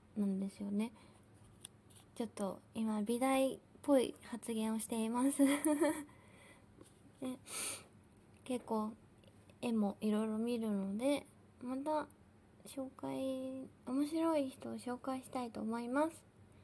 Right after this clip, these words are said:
そんな感じで、本日のおすすめホラーでした。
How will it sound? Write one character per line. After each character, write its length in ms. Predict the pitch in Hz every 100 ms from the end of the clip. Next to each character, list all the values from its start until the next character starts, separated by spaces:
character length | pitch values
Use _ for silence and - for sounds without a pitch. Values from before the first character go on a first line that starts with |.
| - - - - - - - -
そ 80 |
ん 20 | 285
な 100 | 277
感 180 | 285 277
じ 80 |
で、 180 | 269 254 - - - - - -
本 180 | 277 269
日 160 | 269 269 - 269
の 220 | 294 285
お 80 | 294
す 120 | 330
す 100 | 359
め 120 | 359
ホ 120 | 370
ラ 180 | 370 339
ー 20 |
で 100 | 320 330
し 60 |
た。 240 | 359 320